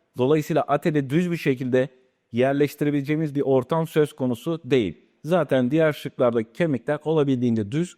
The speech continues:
ve uygulanabilir kemikler ama köprücük kemiğinde uygulanamaz. Cevabımız B şıkkı.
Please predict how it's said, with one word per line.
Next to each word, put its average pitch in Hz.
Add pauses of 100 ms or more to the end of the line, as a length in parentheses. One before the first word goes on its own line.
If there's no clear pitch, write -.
(140)
ve 147
uygulanabilir 127
kemikler 117 (240)
ama 127
köprücük 160
kemiğinde 156
uygulanamaz. 110
Cevabımız 113
B 160
şıkkı. -